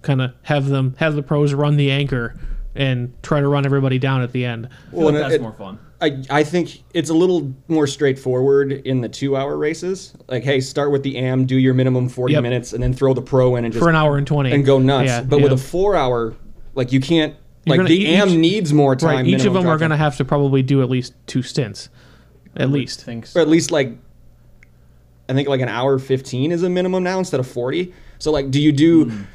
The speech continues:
Speaker 3: do you switch drivers at every pit stop, or do you just leave the AM in for a double stint at the start, or, like, how are you gonna do that?
Speaker 1: Yeah.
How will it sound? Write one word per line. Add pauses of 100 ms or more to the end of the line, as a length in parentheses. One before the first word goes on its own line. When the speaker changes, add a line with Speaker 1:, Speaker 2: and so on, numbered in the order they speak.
(220)
Speaker 3:
do
you
switch
drivers
at (220)
every
pit
stop,
or
do
you
just
leave
the
AM
in
for
a
double
stint
at
the
start,
or,
like,
how
are
you
gonna
do
that?
Speaker 1:
Yeah.